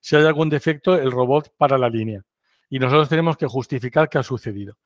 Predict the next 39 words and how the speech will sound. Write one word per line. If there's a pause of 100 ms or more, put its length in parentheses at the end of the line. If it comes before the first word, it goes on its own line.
(360)
En
este
caso,
cuando
esto
sucede,
Ford,
con
un
código
Q
R
de
un
teléfono
móvil, (380)
lee
el
código
Q
R
y
ve
lo
mismo
que
estáis
viendo
vosotros. (380)
De
esta
forma, (240)
certificamos
que
el
proceso
ha
sido
correcto